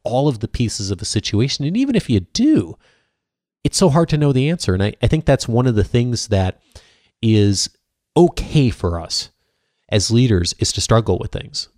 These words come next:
And in fact, I think we should be struggling with things. If things were easy, then why would we ever ask about it? Why would we, you know, why would be, we be put in the positions we're in or given the responsibility a lot of us are given to make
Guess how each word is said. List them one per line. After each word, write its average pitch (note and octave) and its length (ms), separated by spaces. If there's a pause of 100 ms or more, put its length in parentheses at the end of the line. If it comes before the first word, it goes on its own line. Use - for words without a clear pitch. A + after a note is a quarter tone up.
And F#2+ 360
in G2+ 140
fact, B2 360
I G#2 60
think B2+ 240
we G#2+ 100
should B2 280
be A2+ 100
struggling F2 440
with E2+ 140
things. F#2+ 320
If - 140
things D#3+ 420
were A#2 300 (100)
easy, G#2 720 (720)
then G#2+ 640 (280)
why A2 380
would B2 180
we A2 160
ever F#2+ 180
ask F#2+ 360
about - 320
it? - 120 (380)
Why A2+ 380
would B2+ 200
we, G2+ 440 (260)
you G#2 100
know, G2+ 100
why A#2+ 360
would B2+ 240
be, A#2 260
we A#2 200
be A2 180
put B2 240
in G#2+ 80
the G2+ 80
positions G2 480
we're G2+ 160
in G#2 80
or G2 80
given A2 300
the G2+ 80
responsibility F#2+ 1000
a F2+ 80
lot F2+ 200
of F2+ 100
us - 160
are F2+ 80
given G2+ 340
to - 140
make F#2 360